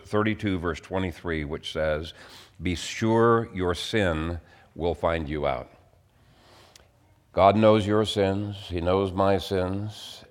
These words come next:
He knows how to expose our sins to the public if it suits him to do so at any time. Achan's sin gets exposed here to all Israel.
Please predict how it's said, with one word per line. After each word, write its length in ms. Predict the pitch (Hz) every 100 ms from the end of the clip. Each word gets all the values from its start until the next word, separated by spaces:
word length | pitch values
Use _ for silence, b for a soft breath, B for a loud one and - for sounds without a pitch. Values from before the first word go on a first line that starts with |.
| -
He 180 | 107
knows 680 | 110 110 107 107 104 101 98
how 380 | - - 101 113
to 220 | 110 107 80
expose 720 | 87 - - 107 101 95 87
our 240 | 85 92
sins 400 | 92 98 92 90 -
to 100 | 107
the 100 | 107
public 560 | 90 65 67 85 -
if 240 | 73 73 85
it 180 | 80
suits 320 | - 92 90 -
him 220 | 85 80
to 100 | 80
do 160 | 76
so 220 | 71 - - - _ _ _ _
at 140 | 90 76
any 200 | 85 82
time. 280 | 78 62 - _ b b b b b b b b b -
Achan's 400 | 98 92 107 95
sin 340 | - 95 87 78
gets 260 | 92 -
exposed 800 | 82 - - 101 95 87 85 80
here 480 | 87 80 78 80 82 -
to 260 | 82 78 -
all 540 | 92 85 78 76 76 - _
Israel. 480 | 80 73 71 62